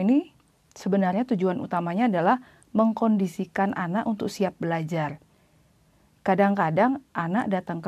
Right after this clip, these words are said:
sekolah itu dalam kondisi mood yang kurang baik. Ya, bisa aja karena dia ngantuk, atau capek, atau masih kangen sama papa mamanya,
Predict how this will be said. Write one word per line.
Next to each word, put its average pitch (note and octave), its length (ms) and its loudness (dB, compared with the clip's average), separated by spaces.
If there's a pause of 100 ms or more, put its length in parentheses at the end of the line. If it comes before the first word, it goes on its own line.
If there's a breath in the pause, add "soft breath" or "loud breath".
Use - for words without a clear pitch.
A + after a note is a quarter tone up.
sekolah E3 320 -4
itu E3 160 -6
dalam F#3 320 0
kondisi E3 400 -6
mood G#3+ 240 -2
yang F#3 160 -2
kurang E3 320 -6
baik. D#3 320 -4 (560 soft breath)
Ya, G#3+ 160 0
bisa F#3+ 320 -2
aja G3+ 240 0
karena F3+ 240 -4
dia F3 240 -2
ngantuk, F#3+ 640 0 (320)
atau - 320 -8
capek, E3 720 -4 (800 soft breath)
atau G#3+ 240 0
masih G#3 240 0
kangen F#3+ 320 -2
sama F3+ 240 -2
papa E3+ 240 -6
mamanya, E3+ 960 -6